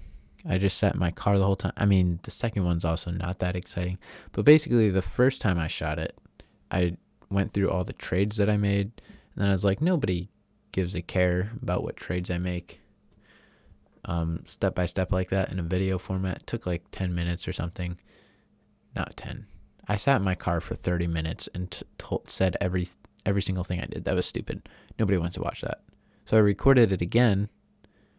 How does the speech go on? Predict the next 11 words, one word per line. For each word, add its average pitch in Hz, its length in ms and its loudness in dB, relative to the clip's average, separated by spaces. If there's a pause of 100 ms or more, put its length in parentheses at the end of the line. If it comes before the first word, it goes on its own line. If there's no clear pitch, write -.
(180)
this 104 160 4
time 92 340 2 (120)
outside 95 460 2
my 80 140 -4
car. 82 440 -4 (200)
My 98 60 -4
car's 90 320 -2
still 90 180 -2
in 82 100 -2
the 80 80 -4
shot. - 340 -6